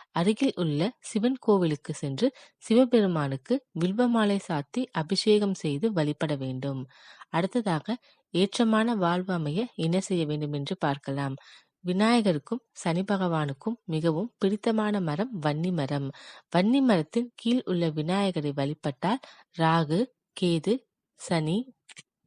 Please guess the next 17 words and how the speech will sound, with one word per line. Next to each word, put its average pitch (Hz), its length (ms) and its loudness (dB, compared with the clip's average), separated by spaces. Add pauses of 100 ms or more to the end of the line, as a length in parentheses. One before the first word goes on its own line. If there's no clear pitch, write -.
(120)
தசாபுத்தி 233 920 2
பாதிப்புகள் 196 720 4
நீங்கி 165 640 2 (220)
ஆயுள் 208 500 6
விருத்தி, 170 540 -4 (160)
நினைத்த 220 460 2
காரியம் 180 540 2
நிறைவேறல், 170 680 0 (180)
பொன்பொருள் 202 640 2
சேர்க்கை 165 400 -2
போன்ற 170 360 -2
நன்மைகள் 180 540 0
நடைபெறும். 143 640 -2 (500)
கடும் 247 420 2
குடும்ப 277 320 2
பிரச்சனைகள் 170 600 -2
தீர 180 400 -2